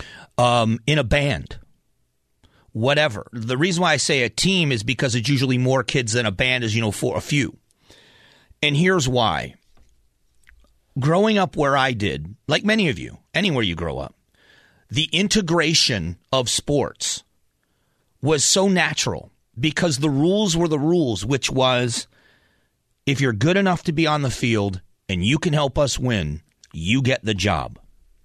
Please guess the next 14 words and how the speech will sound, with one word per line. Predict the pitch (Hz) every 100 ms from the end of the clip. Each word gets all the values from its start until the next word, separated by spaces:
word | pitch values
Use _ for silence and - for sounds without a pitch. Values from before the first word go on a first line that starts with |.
| _ - - - - -
And | 139 127
I | 170
think | - 208 127
that's | 151 156 -
the | 170
goal | 127 143 147
in | 147
life. | 151 233 - - - _ _ _ _ _ _ _ _ _ _ _ _ _ _ _ _ - -
If | 160 -
you | 139 190 254 269 277 -
are | 180
qualified, | - - 160 139 113 101 50 50 - _ _ _ _ _ _ _ _ _ _ _ _ _
black, | 98 139 170 185 -
white, | 160 139 104 -